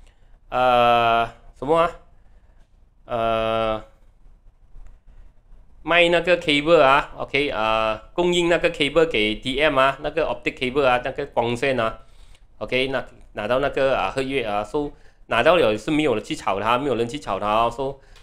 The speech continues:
呃，要被，如果它有动力推送，要冲的话呢，它要突破这个零点四五，OK，so，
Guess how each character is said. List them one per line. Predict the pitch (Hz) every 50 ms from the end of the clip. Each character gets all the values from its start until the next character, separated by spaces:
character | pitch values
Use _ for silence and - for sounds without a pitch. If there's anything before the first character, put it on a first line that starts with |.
| - -
呃， | 110 101 104 107 107 104
要 | 101 143 151
被， | 147 - 165 - - - - - - -
如 | - 156
果 | - 175 131
它 | - - 131
有 | 127 123 117 113 113 - - - - - -
动 | 180 175 175 175
力 | 180 175
推 | 175 - - - 156 143 - -
送， | - - - - - - - -
要 | - 165 165
冲 | 165 165 - 139 143
的 | 151 160 160
话 | 165 165 165
呢， | 165 165 165
它 | 160 147 131
要 | 131 147
突 | 147 - - - - 160
破 | - - 160 151
这 | 151 -
个 | - 156
零 | 131 131 135
点 | 123 107 95
四 | - - 143
五 | 135 127 110 95 90 - - _ _ _ _ _ - - - -
，OK，so， | - 123 135 143 - - - _ _ - - - 160